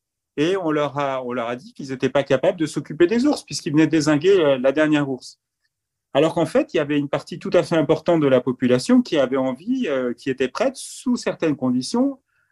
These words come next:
à voir comment on pouvait faire pour avoir et des ours et des brebis.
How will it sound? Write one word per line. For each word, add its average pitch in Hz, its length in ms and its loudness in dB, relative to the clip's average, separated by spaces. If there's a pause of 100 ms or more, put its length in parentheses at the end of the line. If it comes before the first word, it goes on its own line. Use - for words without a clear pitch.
à 123 100 2
voir 190 320 -2
comment 220 300 -2
on 165 60 -6
pouvait 143 260 -6
faire 240 260 -4
pour 156 160 -2
avoir 147 280 -2
et 190 120 2
des 175 200 -2
ours 262 360 -8
et 220 120 0
des 220 120 0
brebis. 165 380 -2